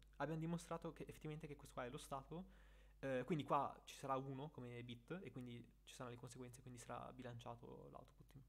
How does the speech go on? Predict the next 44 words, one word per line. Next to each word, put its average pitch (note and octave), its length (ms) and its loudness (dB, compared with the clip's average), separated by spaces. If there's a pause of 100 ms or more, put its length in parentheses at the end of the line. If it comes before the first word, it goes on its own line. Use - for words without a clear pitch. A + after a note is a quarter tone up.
(120)
Mi B2 80 -4
sembra B2+ 240 -6
bilanciato? D#3 840 -6 (100)
Sì. - 180 -12 (1300)
Perfetto, E3 340 8
questa G#3 260 2
è F#3+ 40 2
la E3+ 60 2
prima D#3+ 160 0
parte D3+ 240 0
della C#3 120 0
di-, C3+ 140 -4
della C3 180 0
dimostra-, C3 380 -2
cioè C#3+ 200 4
della, B2+ 640 -2
la C#3 120 2
prima C#3+ 220 2
dimostrazione, C#3 580 -4
vediamo B2+ 220 0
adesso C3 180 -6
la C#3 60 -2
seconda. B2+ 420 -2 (720)
La D#3+ 80 6
domanda F#3 320 4
era C3+ 120 0
la C3 80 -4
seguente. B2+ 640 -6 (280)
A D#3 120 8
prescindere G3 420 4
dal C3+ 440 8
circuito, - 400 -6
quindi C3 160 -8
magari C3 180 -6
faccio - 240 -8
uno C3 160 -8 (260)
più B2+ 100 -10
semplice, C3 340 -10
questo C#3 140 -12
qua. B2 120 -6 (800)
Posso A3+ 580 4
mettere D3 360 0
la C#3+ 120 4
X D#3+ 460 -2